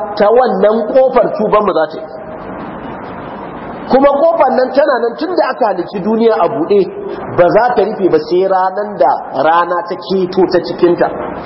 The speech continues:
Wata rana manzon Allah sallallahu alaihi wasallam yana tafiya tare da Abu Dharr. Rana tana dab da faduwa.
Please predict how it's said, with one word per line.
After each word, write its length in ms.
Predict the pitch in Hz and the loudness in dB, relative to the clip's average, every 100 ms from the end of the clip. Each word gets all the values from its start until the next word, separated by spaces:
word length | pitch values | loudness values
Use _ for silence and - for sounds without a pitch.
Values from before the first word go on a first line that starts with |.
| - - - | -12 -12 -4
Wata 240 | - 165 | 0 2
rana 280 | 180 190 196 | 4 4 4
manzon 300 | 196 165 170 185 | 2 0 -2 -4
Allah 240 | 202 190 | -2 -2
sallallahu 420 | 170 175 165 170 165 | -2 -4 0 0 0
alaihi 120 | 156 | -2
wasallam 220 | 175 170 | -2 0
yana 120 | 175 160 | 0 -2
tafiya 320 | 147 190 185 | -2 0 2
tare 200 | 160 170 | 2 2
da 100 | 175 | 2
Abu 300 | 139 131 135 | 0 -4 -2
Dharr. 180 | 151 156 - - - - - - - - - - | 0 0 -4 -10 -8 -10 -10 -10 -12 -12 -12 -10
Rana 320 | - 160 175 185 | 0 2 4 4
tana 280 | 208 196 156 | 4 2 2
dab 200 | 208 220 | 0 2
da 120 | 185 | 0
faduwa. 460 | - 160 156 131 | 2 0 0 -2